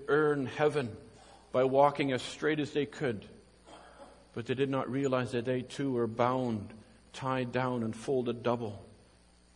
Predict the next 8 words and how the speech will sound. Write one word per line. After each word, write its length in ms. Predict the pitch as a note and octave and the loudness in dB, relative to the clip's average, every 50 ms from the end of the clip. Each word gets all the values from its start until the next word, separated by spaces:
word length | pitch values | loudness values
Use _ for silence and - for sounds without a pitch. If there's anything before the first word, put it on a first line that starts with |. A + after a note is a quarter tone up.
| _ _ _ - _ _ _ _ _ _ _ - _ _ _ _ _ _ _ _ _ _ _ _ _ _ - - _ _ - - - - _ _ _ _ _ - _ _ _ _ _ _ - _ _ _ _ _ _ _ _ _ _ _ _ | _ _ _ -20 _ _ _ _ _ _ _ -20 _ _ _ _ _ _ _ _ _ _ _ _ _ _ -20 -20 _ _ -20 -20 -20 -20 _ _ _ _ _ -20 _ _ _ _ _ _ -20 _ _ _ _ _ _ _ _ _ _ _ _
These 140 | - A2 G#2+ | -10 -10 -10
Pharisees, 680 | - - C#3 C3+ C3+ C3+ C#3 C3+ - D#3 C#3 C3+ B2+ B2+ | -4 -2 0 0 2 0 0 -2 -4 -4 -4 -4 -4 -4
in 100 | B2+ B2+ | -6 -6
trying 420 | B2 - C#3+ C#3 C#3 C#3 C#3 C3+ | -6 -4 -2 0 0 0 0 -2
to 240 | - - C#3 C3 A#2+ - - - - - - - F#2 F#2+ - | -2 -2 -2 -2 -4 -6 -10 -16 -20 -20 -18 -16 -16 -10 0
tell 260 | - C#3 C3 C#3 C#3 | 4 6 6 6 6
people 380 | C3+ - D#3+ D3+ D3 D#3+ D3+ | 4 0 -2 0 2 2 0
to 340 | C#3+ - - D3+ C#3+ C#3 A#2 | 0 0 -2 -2 0 -2 -2